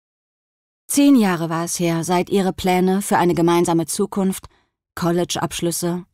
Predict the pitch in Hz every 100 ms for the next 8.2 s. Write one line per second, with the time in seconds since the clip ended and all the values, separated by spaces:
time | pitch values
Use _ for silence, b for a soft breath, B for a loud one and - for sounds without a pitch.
0 | - 160 165 175 190 - 165 156 156 -
1 | 170 170 175 185 - 185 180 b b b
2 | b - 220 214 208 196 196 - - 190
3 | - 202 208 220 214 - - _ 170 160
4 | 160 180 180 - 165 190 190 190 175 185
5 | - 214 214 196 - 185 180 175 B B
6 | - 175 175 - 185 202 160 170 180 190
7 | - 180 175 175 170 196 185 - 185 185
8 | 185 185